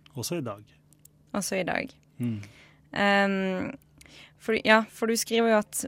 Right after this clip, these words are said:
Speaker 2: mange, eller du skriver mange ganger om hvor viktig disse sangtekstene er for karakterene i romanen,
Speaker 1: Mm.
Speaker 2: og at, eh, lyrikken ble noe som, som, eh, holdt dere oppe og holdt dere sammen.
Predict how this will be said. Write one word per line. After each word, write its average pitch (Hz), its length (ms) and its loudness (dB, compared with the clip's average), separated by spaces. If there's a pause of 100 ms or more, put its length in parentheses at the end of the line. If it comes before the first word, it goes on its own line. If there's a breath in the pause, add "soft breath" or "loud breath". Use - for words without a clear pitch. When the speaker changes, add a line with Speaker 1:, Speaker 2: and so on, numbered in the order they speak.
Speaker 2:
mange, 196 460 0 (560)
eller 214 180 4
du 208 80 0
skriver 220 320 2
mange 190 240 2
ganger 180 320 4
om 185 300 -2
hvor 190 180 4
viktig 175 400 -2
disse 170 240 -6
sangtekstene 180 960 0
er - 80 -8 (320 loud breath)
for 185 300 -2 (180)
karakterene 190 640 0
i 190 220 -2
romanen, 190 500 2 (320 soft breath)
Speaker 1:
Mm. 127 80 -4
Speaker 2:
og 190 240 4
at, - 260 -4
eh, 185 160 0
lyrikken 185 480 -2
ble 220 220 6
noe 190 180 2
som, 180 300 -2 (440 soft breath)
som, 180 380 -4
eh, - 300 -4
holdt 185 240 0
dere - 160 -4
oppe - 260 -4
og 190 80 4
holdt 175 200 -4
dere 185 140 -4
sammen. 175 440 -2